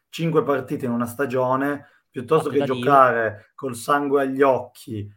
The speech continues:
Speaker 1: quelle partite che ti cambiano tra arrivare undicesimo
Speaker 2: Cavolo.
Speaker 1: e nono.
Speaker 2: Esatto.
Speaker 1: Cioè, gioca cinque partite col sangue agli occhi tutti gli anni, anziché
Speaker 2: E arriva
Speaker 1: uscire,
Speaker 2: dodicesimo
Speaker 1: sì.
Speaker 2: e vinci la Coppa
Speaker 1: Esatto.
Speaker 2: Italia.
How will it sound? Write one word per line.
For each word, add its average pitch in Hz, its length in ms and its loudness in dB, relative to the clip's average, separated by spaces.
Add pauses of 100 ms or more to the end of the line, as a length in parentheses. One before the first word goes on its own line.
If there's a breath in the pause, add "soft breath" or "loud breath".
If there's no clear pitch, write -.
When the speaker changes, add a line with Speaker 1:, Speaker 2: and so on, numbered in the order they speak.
(100)
Speaker 1:
quelle 127 240 -8
partite 123 540 -2
che 117 120 -4
ti 117 120 -10
cambiano 123 400 -4
tra 117 160 -8
arrivare 117 600 -2
undicesimo 117 720 -6
Speaker 2:
Cavolo. - 0 -
Speaker 1:
e 113 40 -4
nono. 104 540 -2
Speaker 2:
Esatto. 101 460 -12
Speaker 1:
Cioè, 127 200 -6
gioca 208 360 0
cinque 165 420 -4
partite 151 520 -4
col 135 120 -4
sangue 135 360 -4
agli 123 160 -4
occhi 131 680 -6 (280)
tutti 123 340 -14
gli 120 140 -4
anni, 113 260 -2
anziché 117 340 -6
Speaker 2:
E 123 60 2
arriva 175 320 2
Speaker 1:
uscire, 151 120 2
Speaker 2:
dodicesimo 180 600 2
Speaker 1:
sì. - 100 -10
Speaker 2:
e 131 120 -4
vinci 127 260 -8
la 123 80 -6
Coppa 123 240 -8
Speaker 1:
Esatto. - 0 -
Speaker 2:
Italia. 135 500 -2